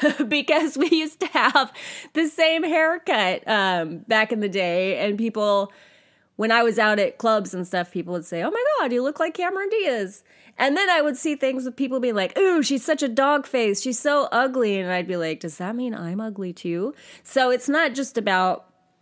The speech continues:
"Don't hurt the celebrity's feelings." It's about the people that are relating and looking at that and internali-,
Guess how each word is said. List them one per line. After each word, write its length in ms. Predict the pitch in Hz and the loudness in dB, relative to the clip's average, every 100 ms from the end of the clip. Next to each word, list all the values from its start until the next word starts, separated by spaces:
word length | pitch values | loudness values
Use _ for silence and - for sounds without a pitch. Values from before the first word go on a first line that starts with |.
| _ _ _ _ _ _ | _ _ _ _ _ _
"Don't 300 | 262 254 254 | 0 0 0
hurt 340 | 226 240 226 220 | 0 0 0 -2
the 100 | 220 | -6
celebrity's 720 | 226 220 214 208 202 185 - | -2 -2 0 -2 -4 -6 -4
feelings." 560 | 214 208 190 165 160 | -2 -2 -2 -4 -6
It's 160 | 202 226 | -8 -6
about 560 | 220 220 214 202 - | 0 2 2 0 -4
the 100 | 220 | -6
people 400 | 208 240 247 247 226 | -6 -4 -2 -2 0
that 300 | 185 180 - | 0 0 0
are 160 | 175 | -4
relating 680 | 165 160 160 180 190 175 170 | -4 -4 -4 -4 -4 -4 -6
and 180 | 147 156 | -6 -6
looking 340 | 175 185 185 | -8 -6 -6
at 220 | 170 160 - | -6 -6 -6
that 460 | 151 156 151 - _ _ _ _ _ _ - | -4 -4 -4 -8 _ _ _ _ _ _ -6
and 160 | 208 | -4
internali-, 720 | 196 185 - 226 214 185 175 | -2 -4 -2 -2 0 0 -2